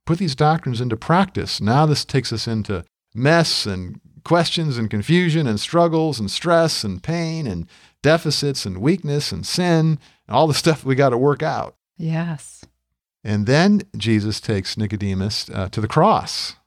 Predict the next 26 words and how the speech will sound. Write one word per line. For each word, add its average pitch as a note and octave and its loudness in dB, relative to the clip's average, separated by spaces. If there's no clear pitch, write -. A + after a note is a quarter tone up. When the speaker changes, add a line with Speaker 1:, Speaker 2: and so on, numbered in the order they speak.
Speaker 1:
and G2 -4
to G#2 -6
how G#2 0
God B2 2
has A2 -4
given, A2 -2
famous A#2+ 0
John A#2+ 2
three A#2+ -2
sixteen, C3 -2
"For F#2+ -4
God A2 4
so C#3 0
loved C#3 2
his A#2+ 0
world, C3+ -2
God, G#2+ -6
God A#2 2
so B2+ 0
loved A#2+ 2
the B2+ 2
world B2+ 2
that G2 0
he F#2 0
gave G#2 0
his F#2+ 0